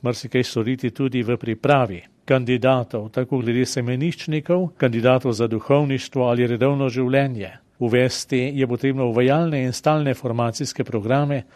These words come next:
s katerimi bi utrjevali njihovo človeško, duhovno in duševno spolno zrelost, kakor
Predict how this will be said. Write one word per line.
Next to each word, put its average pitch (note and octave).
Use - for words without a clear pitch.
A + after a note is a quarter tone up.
s -
katerimi C#3+
bi C3+
utrjevali B2
njihovo B2
človeško, C3
duhovno C#3
in D#3
duševno A#2+
spolno A#2
zrelost, C#3
kakor G#3